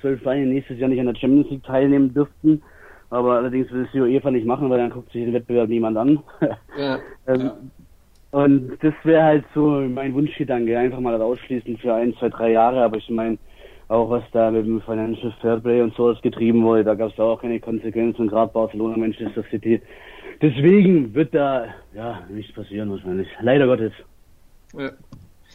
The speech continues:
Speaker 2: Sascha,
Speaker 3: <laughs>
Speaker 2: denkst du?
Speaker 3: Also, ich
Speaker 2: Punkteabzug, Zwangsabstieg. <laughs>
Speaker 3: Boah,
Speaker 2: Was
Speaker 3: das
Speaker 2: sind deine
Speaker 3: wär
Speaker 2: Gedanken?
Speaker 3: krass. Nee, das, also Zwangsabstieg kann ich mir auf gar keinen Fall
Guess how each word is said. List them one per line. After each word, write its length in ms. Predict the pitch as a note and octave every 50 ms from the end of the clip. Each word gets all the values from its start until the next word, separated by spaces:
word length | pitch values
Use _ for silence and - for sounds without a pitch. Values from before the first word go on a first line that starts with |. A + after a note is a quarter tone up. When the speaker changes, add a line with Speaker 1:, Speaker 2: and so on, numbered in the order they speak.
| - - - -
Speaker 2:
Sascha, 380 | - - D3+ E3 - G3+ F#3
Speaker 3:
<laughs> 60 | D3
Speaker 2:
denkst 280 | D#3 F3+ F#3+ F#3 - -
du? 300 | F3+ G3+ G#3 A3 A#3+ A#3 - - _ _ _ - - - - - - - _ _ - - - - _ _ -
Speaker 3:
Also, 560 | A#2 A#2 A#2+ C3+ C#3 C3+ C3+ C3+ C3 C3 C3 - - - -
ich 200 | B2 - - - -
Speaker 2:
Punkteabzug, 1080 | F3+ G#3+ A3+ - - A3 G3 G3 G3 G3 - - - G3 G3+ G3+ G3+ G3+ F#3+ - - - - - -
Zwangsabstieg. 1200 | - - D3+ D#3 F3 G#3 G#3+ - - - F#3 F#3 F#3 F#3 - - - - - F3+ F3+ F3+ F3 - - - - -
<laughs> 60 | - A#3 - - - - F3 - - - - E3 - - B3+ D4+ D#4+ C#4+ - D4 - - - - - -
Speaker 3:
Boah, 100 | - E4
Speaker 2:
Was 240 | - G4 G4+ -
Speaker 3:
das 140 | - G4+ -
Speaker 2:
sind 80 | F#3 - -
deine 120 | G#2+ -
Speaker 3:
wär 60 | D#3+
Speaker 2:
Gedanken? 200 | - C#3+ C#3 C3+
Speaker 3:
krass. 480 | C#3 G#2 G2+ G2+ G2 - - - - - A2
Nee, 280 | A2 A2+ A2+ A#2 A#2
das, 160 | A2 A2+ A2+
also 200 | - A#2+ A#2+ B2 A#2
Zwangsabstieg 720 | - - B2+ B2 C3+ C3+ C3+ A2+ A2 - - - A#2+ A2+ -
kann 200 | A#2+ A2+ A2+ A2+
ich 140 | - - A#2
mir 100 | A2 G#2
auf 180 | G2+ - -
gar 180 | - - - B2+
keinen 240 | - - B2+ A#2+ A#2+
Fall 220 | - - C3 B2+